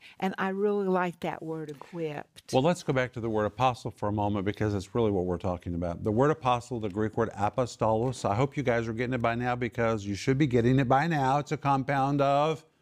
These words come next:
Speaker 2: two Greek words. Does it seem like every Greek word is a compound of something?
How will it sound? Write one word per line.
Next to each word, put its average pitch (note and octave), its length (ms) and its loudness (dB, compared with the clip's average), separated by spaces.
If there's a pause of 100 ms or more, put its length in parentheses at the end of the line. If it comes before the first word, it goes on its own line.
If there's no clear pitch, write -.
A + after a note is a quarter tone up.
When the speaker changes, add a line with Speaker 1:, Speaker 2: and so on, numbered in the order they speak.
(260)
Speaker 2:
two A#2+ 460 2
Greek A#2 480 0
words. G#2+ 580 0 (360)
Does E3 220 -6
it C#3+ 40 -12
seem F3 200 2
like B2+ 200 0
every G#2+ 300 -2
Greek G#2+ 280 -2
word G#2 160 2
is G2 120 -2
a F#2+ 60 -2
compound G#2 480 -2
of F#2+ 100 -4
something? G#2 440 -4